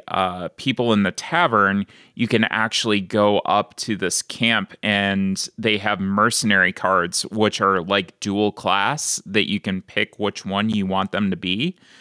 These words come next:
And then these, uh, magic artifact cards that have new powers. I would say that there's enough in the base game that you don't need this right away. Uh, but I do feel like once you get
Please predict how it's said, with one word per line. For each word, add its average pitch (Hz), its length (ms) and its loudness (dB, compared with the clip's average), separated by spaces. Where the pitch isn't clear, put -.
And 120 220 4
then 117 300 2
these, 110 500 0
uh, 101 200 4
magic 104 460 -2
artifact 95 520 0
cards 92 440 0
that 90 140 0
have 95 340 -2
new 95 160 -6
powers. - 720 -4
I 156 120 2
would 220 200 4
say 190 280 2
that 185 180 -2
there's 175 220 2
enough 139 320 0
in 143 100 -2
the 120 60 2
base 117 320 4
game 127 400 0
that 117 300 2
you 113 160 2
don't 113 360 0
need 104 460 -2
this 92 300 -2
right 95 200 2
away. 87 680 -2
Uh, 95 320 2
but 127 220 -2
I 117 140 2
do 123 400 -2
feel 120 380 0
like 107 320 2
once 117 400 0
you 113 60 -4
get 107 360 2